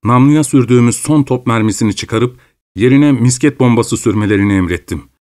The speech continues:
Büyük bir cesaretle dumanın tam ortasına kadar ilerleyen Antonov, elindeki tomarı henüz boşaltılmış olan topa uzatarak, "Misket!"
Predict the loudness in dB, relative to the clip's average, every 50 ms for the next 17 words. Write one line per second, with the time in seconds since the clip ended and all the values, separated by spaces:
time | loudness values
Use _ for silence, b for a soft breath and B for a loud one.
0 | _ _ _ _ _ -4 0 0 0 0 0 0 -2 -2 0 -2 -2 0 0 0
1 | 0 0 0 0 -2 -2 -2 0 2 2 4 4 2 2 2 0 0 2 2 0
2 | 0 -2 -4 -2 0 -2 -2 -2 -2 -4 -2 -2 0 0 0 0 0 -2 -2 -2
3 | 0 0 0 0 0 0 0 0 0 2 2 0 -2 b b b b b b -4
4 | 0 2 2 2 2 0 0 -2 -2 0 0 0 2 2 0 0 2 2 2 2
5 | 2 0 -2 -2 0 0 -2 -2 0 0 0 0 0 0 0 0 0 0 0 -2
6 | -2 -2 0 0 0 0 0 -2 -2 0 0 0 0 0 -4 -12 _ _ _ _
7 | _ _ _ _ _ _ _ 0 0 0 2 2 2 2 2 0 -4 _